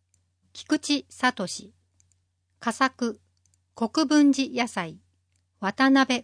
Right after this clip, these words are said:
邦明。問い合わせ。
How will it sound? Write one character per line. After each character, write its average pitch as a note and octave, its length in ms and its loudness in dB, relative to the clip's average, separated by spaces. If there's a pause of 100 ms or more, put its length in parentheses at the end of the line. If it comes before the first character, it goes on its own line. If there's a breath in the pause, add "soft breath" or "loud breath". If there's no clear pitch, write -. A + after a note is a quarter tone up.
邦 A3+ 320 2
明。 F3 120 -6 (1500)
問 C#4 260 0
い C4+ 60 2
合 B3+ 80 0
わ B3+ 120 0
せ。 A3 280 -6